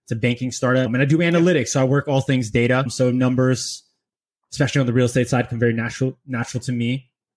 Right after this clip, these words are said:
But still, you know, even with my background, I just wasn't very educated on the real estate side. I invested in stocks, invested in crypto, but I didn't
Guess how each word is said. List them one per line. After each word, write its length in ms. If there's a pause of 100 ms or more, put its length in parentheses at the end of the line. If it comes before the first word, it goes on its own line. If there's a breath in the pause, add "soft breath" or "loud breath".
(500)
But 440 (380)
still, 720 (320)
you 100
know, 120
even 300
with 160
my 120
background, 580
I 60
just 220
wasn't 320
very 260
educated 640
on 160
the 80
real 180
estate 260
side. 200
I 80
invested 340
in 60
stocks, 460
invested 320
in 80
crypto, 380
but 100
I 120
didn't 260